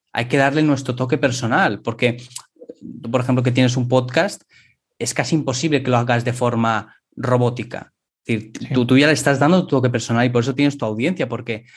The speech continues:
Speaker 1: les gusta cómo lo haces tú. Y eso lo haces sin darte cuenta, porque te muestras cómo eres, dices tus, tus propias ideas, no, no, no estás como ahí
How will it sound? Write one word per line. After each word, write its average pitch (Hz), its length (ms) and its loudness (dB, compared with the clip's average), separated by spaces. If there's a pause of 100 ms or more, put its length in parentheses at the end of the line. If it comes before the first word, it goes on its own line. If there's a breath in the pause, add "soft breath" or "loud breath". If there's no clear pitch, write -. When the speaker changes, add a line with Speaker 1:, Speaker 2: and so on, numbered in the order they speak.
(140)
Speaker 1:
les 113 400 -8
gusta 214 360 2
cómo 117 200 0
lo 117 80 2
haces 117 280 -6
tú. 104 220 -8 (260 soft breath)
Y 110 120 -4
eso 113 180 0
lo 143 100 6
haces 180 220 2
sin 135 140 2
darte 131 240 2
cuenta, 143 340 2
porque 107 340 -4 (320 soft breath)
te 104 100 -10
muestras 123 300 -2
cómo 156 220 4
eres, 160 480 2 (220 soft breath)
dices 123 320 -4
tus, - 340 -6
tus - 160 -12
propias 123 360 0
ideas, 151 580 2
no, 127 120 -2
no, 131 140 -2
no 139 120 0
estás 156 300 0
como 120 300 -2
ahí 117 320 -4